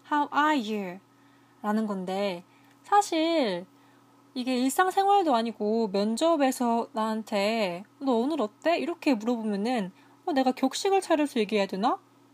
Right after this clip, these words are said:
어떻게 얘기해야 되지?" 고민 정말 많으실 거예요. 사실 저도 영어 면접 처음 준비했을 때 제가 한 답변이 "Actually, I'm nervous."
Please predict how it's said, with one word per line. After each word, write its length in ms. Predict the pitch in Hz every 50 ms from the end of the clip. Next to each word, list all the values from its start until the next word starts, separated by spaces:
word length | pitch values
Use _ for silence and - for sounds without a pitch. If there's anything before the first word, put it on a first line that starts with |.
| _ _ _ _ _ _ _ -
어떻게 400 | 262 285 - - 466 - - 294
얘기해야 280 | 254 240 220 240 233 220
되지?" 260 | 220 214 208 - 320
고민 380 | 311 - - 294 320 339 330
정말 300 | 294 - 247 240 247 247 220
많으실 360 | 202 190 196 208 208 - 202 -
거예요. 360 | - 196 185 180 175 170 175 - _ _ _ _ _ _
사실 300 | - - 403 392 381 339
저도 280 | - - 247 - 233 214
영어 200 | 196 202 240 269
면접 300 | 269 269 254 262 269 -
처음 260 | - - 403 381 339
준비했을 580 | - - 233 208 208 202 226 240 - - 202 190
때 380 | - - 240 247 226 190 180 - - - - - _ _
제가 260 | - - 269 254 285 294
한 140 | 359 339
답변이 720 | 277 240 208 - - 214 196 196 226 262 262 226 190 185 254 - _ _ _ _ _ _ _ _ _ _ _ _ _ _ - -
"Actually, 560 | 269 269 277 - - - 240 226 233 233 233
I'm 120 | 233 233
nervous." 720 | 220 226 226 226 226 214 214 208 208 208 - - - - -